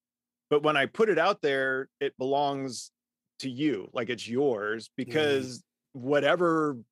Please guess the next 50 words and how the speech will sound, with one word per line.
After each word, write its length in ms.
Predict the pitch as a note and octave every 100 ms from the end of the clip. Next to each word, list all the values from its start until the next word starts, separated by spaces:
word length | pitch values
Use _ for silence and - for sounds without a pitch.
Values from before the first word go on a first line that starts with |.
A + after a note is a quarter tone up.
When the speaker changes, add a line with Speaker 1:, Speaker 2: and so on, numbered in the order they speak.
| _ _ D3+
Speaker 1:
you 120 | C#3
know, 160 | B2 -
like 260 | D3 E3+ E3+
with 120 | F3
his 140 | G#3
song, 200 | D#3+ A#2+
The 80 | A2+
Freshman, 400 | D#3 D3+ A#2 G#2
when 140 | B2
people 220 | B2 F#3+ C3+
talk 280 | D3+ F#3
about 220 | D3+ C3 B2+
it, 60 |
they're 80 | D3
not 220 | C3 C3
like, 260 | C#3 C3+ C3+
"Oh, 140 | B3
I 80 | G3+
love 220 | G3 G#3+
the 100 | E3+
construction 640 | - B2 - F3+ - F3 E3+
and 100 | C#3
I 40 |
love 180 | C3 D3
the 80 | C3+
this." 280 | D#3 D#3 C3
It's 120 | -
always, 540 | D#3 D3 C3+ C3 - - - - _ _
you 60 | E3
know, 160 | C#3
"That 240 | C3 F#3 G#3+
song 500 | - F#3+ F#3 F#3 D#3+
played 400 | - E3 E3 D#3+
when 140 | B2+
I 100 | C3
was 140 | D#3+ B2+
at 80 |
a 100 | A2
dark 280 | G2+ D3 E3
time 420 | D3+ D3+ D3+ D3
in 80 | A#2+
nineteen 340 | A2 D3+ D3+ C#3+
ninety-four 680 | C#3+ C#3 - B2 B2+ B2
and 80 | A2
blah, 180 | B2 C#3
blah, 180 | C3+ B2+
blah," 320 | A2 A2 A2
or, 160 | G#2
you 160 | G#2 C3
know, 140 | A2